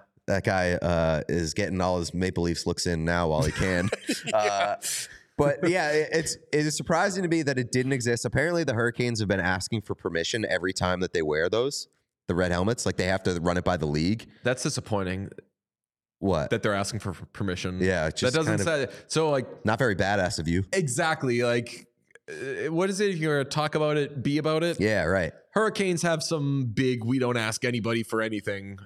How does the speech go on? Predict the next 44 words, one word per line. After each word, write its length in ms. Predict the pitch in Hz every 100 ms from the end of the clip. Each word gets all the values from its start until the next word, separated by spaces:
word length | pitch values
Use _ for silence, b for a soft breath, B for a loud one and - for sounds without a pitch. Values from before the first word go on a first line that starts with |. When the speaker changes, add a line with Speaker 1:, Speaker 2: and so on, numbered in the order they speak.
| -
Speaker 2:
energy. 540 | 101 98 95 92 95 _ -
Speaker 1:
Um, 720 | 113 107 101 95 90 87 80 - _ -
so 180 | - 143
I 80 | 143
was 100 | 147
surprised 360 | 147 175 190
that 60 | 170
that 180 | 160 131
rule 380 | 131 127 120 113 -
didn't 200 | 120 117
already 280 | 113 110 110
exist. 580 | 104 95 85 82 - - b b b _ -
And 140 | 113
number 160 | 120 135
two, 380 | 120 123 110 98
I'm 120 | 80
surprised 460 | 101 117 113 110 101
that, 80 | 104
like, 260 | 95 87 - b b _ -
it 140 | 113
wasn't 320 | 104 98 110 -
a 40 |
four-year 500 | 95 - 95 92 90
process 600 | 80 87 78 76 76 67 -
to 140 | 87
run 220 | 76 78
it 80 | 76
by 180 | 80 78
the 140 | 80
N 80 | 76
H 220 | 73 76
L. 300 | - 62 73 _ _ _ _
Like, 160 | - 127
the 160 | 151 139
N 100 | 151
H 180 | 165
L 140 | 165 160
just 220 | 143 131
changing 400 | - 123 120 127
that 140 | 127 98
rule 160 | 110
on 80 | 110
the 60 | 107
fly 500 | - 95 92 101 113